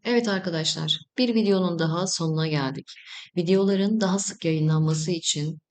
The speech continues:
kanala abone olmanız, beğenmeniz ve bunu yorumlarda belirtmeniz yeterli.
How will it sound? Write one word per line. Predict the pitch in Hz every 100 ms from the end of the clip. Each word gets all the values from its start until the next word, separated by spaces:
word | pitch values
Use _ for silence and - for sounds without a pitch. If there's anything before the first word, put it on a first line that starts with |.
| -
kanala | 180 180 170
abone | 147 143 147
olmanız, | 165 160 165 165 - - -
beğenmeniz | 165 165 160 151 147 147 - 175
ve | 165
bunu | 160 175
yorumlarda | 165 170 165 151 143 139 139
belirtmeniz | 160 165 160 151 156 160 156
yeterli. | 139 135 131 123 127